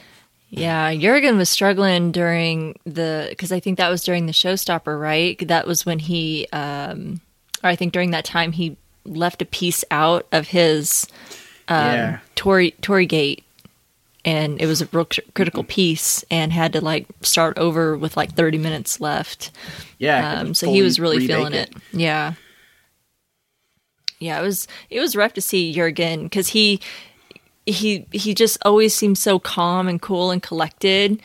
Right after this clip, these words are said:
Speaker 1: and he, you know, has his, what, twenty page, you know, notes for his recipes,
Speaker 2: Mm-hmm.
Speaker 1: and he follows each step, and he's so meticulous. So it was definitely a different, you know, kind of side, uh, and it was hard to see him, him struggle 'cause, you know, we love Jurgen. So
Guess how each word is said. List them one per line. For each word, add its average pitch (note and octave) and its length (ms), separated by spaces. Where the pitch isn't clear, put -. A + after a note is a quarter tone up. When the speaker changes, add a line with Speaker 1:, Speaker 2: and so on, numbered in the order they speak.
Speaker 1:
and F3 320
he, E3+ 320
you F3+ 100
know, E3+ 140
has F3 360
his, F3 200
what, D#3+ 220
twenty F3 300
page, E3+ 580
you G#3+ 140
know, F3+ 160
notes F3 520
for F#3+ 200
his F#3 180
recipes, F#3 800
Speaker 2:
Mm-hmm. F3 80
Speaker 1:
and D#3+ 120
he D#3 220
follows F3 400
each F3+ 120
step, F3+ 180
and F3+ 80
he's E3 80
so F3 140
meticulous. E3+ 760
So E3+ 280
it - 100
was D#3 320
definitely C4 480
a A3 40
different, G3 460
you G3 120
know, E3+ 240
kind F3+ 220
of E3+ 100
side, E3+ 640
uh, D#3+ 340
and - 60
it E3 140
was - 240
hard F#3+ 280
to F3 60
see F3 200
him, D#3+ 200
him E3 180
struggle D#3 600
'cause, - 380
you E3+ 100
know, C#3 60
we - 100
love - 240
Jurgen. - 520
So - 400